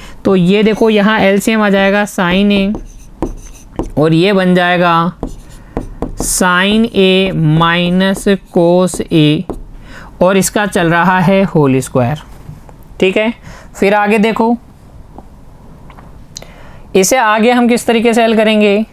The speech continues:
ये हो जाएगा cos A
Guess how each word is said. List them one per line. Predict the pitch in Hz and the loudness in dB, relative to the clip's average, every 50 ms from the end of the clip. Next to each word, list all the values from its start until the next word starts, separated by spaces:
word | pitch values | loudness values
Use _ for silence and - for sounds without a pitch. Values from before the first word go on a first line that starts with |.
| - - - - - - - - - - - - - - - - - - - - - | -16 -20 -20 -20 -20 -20 -20 -20 -20 -20 -20 -20 -20 -20 -18 -18 -16 -16 -18 -4 0
ये | 165 156 170 214 254 | 2 2 4 4 2
हो | 262 247 254 247 | 2 2 2 2
जाएगा | 233 233 226 233 233 226 233 233 226 233 240 - - - - - - - - | 2 0 0 0 2 2 2 2 2 2 0 -2 -6 -10 -16 -20 -6 -2 0
cos | 208 208 214 226 240 247 - - | 2 4 4 4 2 0 0 -4
A | 247 - 220 220 214 214 214 220 233 233 | -2 0 2 2 2 2 2 0 0 -2